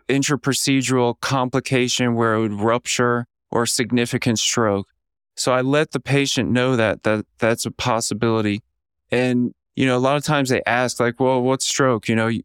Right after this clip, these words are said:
so you tell 'em, like, "Well, it, it could be a little numbness and tingling that goes away. People can become blind or die from strokes,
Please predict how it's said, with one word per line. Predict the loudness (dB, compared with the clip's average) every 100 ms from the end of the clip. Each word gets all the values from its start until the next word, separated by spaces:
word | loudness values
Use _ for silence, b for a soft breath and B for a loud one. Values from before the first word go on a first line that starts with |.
| -6
so | -2
you | 0 0
tell | 0 0
'em, |
like, | 0 0 0
"Well, | 2 2 0
it, | -2
it | -4
could | -2
be | 0
a | 2
little | 2 2
numbness | 2 2 2 0
and | -2 0
tingling | 0 2 2 0
that | 0
goes | 0 0
away. | 0 2 2 2 0 -4 _ _ _
People | -2 0 0
can | 0 0
become | 0 0 0
blind | 0 0 0 0
or | 0
die | 0 0 0
from | -2 -2
strokes, | 0 0 2 0 -4